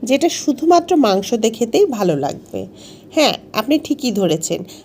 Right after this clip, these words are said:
আমি বলছি পারফেক্ট ঝরঝরে ভুনা খিচুড়ির কথা। আসসালামু আলাইকুম ভিউয়ার্স। প্রতিদিনের হেসেল ঘরের আজকের আয়োজনে থাকছে পোলার চাল ও বুটের ডালের ঝরঝরে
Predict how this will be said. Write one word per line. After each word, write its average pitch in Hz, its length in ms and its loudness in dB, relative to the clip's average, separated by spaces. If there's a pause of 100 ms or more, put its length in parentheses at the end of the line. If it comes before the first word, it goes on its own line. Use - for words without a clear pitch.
(120)
আমি 202 260 0
বলছি 294 360 -2 (200)
পারফেক্ট 247 540 2
ঝরঝরে 214 600 2
ভুনা 285 300 4
খিচুড়ির 185 540 -2
কথা। - 280 -4 (420)
আসসালামু 277 640 2
আলাইকুম 170 500 -2
ভিউয়ার্স। - 540 -2 (420)
প্রতিদিনের 330 600 4
হেসেল 254 420 2
ঘরের 339 340 2 (100)
আজকের 202 460 -2
আয়োজনে 302 460 2
থাকছে 247 480 -4 (440)
পোলার 277 340 4 (100)
চাল 247 240 4 (120)
ও 196 120 0
বুটের 233 480 -2
ডালের 220 380 0
ঝরঝরে 220 580 0